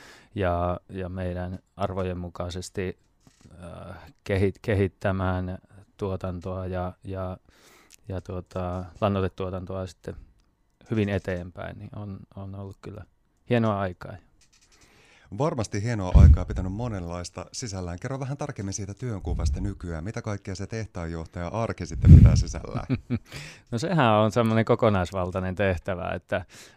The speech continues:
Speaker 1: että tuota, meillä on siellä, siellä monta tehasta ja, ja sitä pitää pystyä sitten johtamaan ja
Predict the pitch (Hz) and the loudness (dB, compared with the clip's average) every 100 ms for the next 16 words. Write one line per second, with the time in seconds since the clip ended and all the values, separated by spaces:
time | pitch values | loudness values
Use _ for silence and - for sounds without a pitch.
0 | - 104 92 - 90 95 90 - 92 90 | -2 0 0 -2 -4 -4 -6 -2 2 2
1 | 92 95 104 98 92 92 95 98 92 90 | 0 -6 -8 -6 -4 -4 -2 0 0 -2
2 | 82 - _ - _ - 127 123 127 120 | -4 -12 _ -20 _ 2 6 6 6 4
3 | 117 113 117 104 - 107 110 104 101 120 | 4 6 6 4 2 6 8 8 4 0
4 | 107 101 101 - 107 107 - 95 95 101 | 2 4 2 0 -10 -10 -10 -10 -4 -4
5 | 104 101 - 101 - 107 107 101 - 101 | -2 -4 -4 -4 -4 -2 0 0 0 -2
6 | 95 95 92 92 | 2 2 2 0